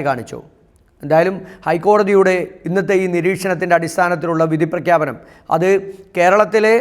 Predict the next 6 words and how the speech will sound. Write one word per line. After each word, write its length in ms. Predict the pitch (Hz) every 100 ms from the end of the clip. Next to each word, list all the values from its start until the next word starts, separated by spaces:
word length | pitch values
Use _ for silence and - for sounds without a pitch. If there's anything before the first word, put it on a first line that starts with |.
| - - -
പൊതുസമൂഹത്തിന് 840 | 196 262 233 196 180 180 175 165 151 170
ചിന്തിക്കാനുള്ള 580 | 170 165 185 190 175 170
ഒരു 100 | 165 156
അവസരം 340 | 147 170 165 151
കൂടിയാണ്. 380 | 147 135 107 - - _ _ _ _
കേരളത്തിലെ 460 | 156 165 180 180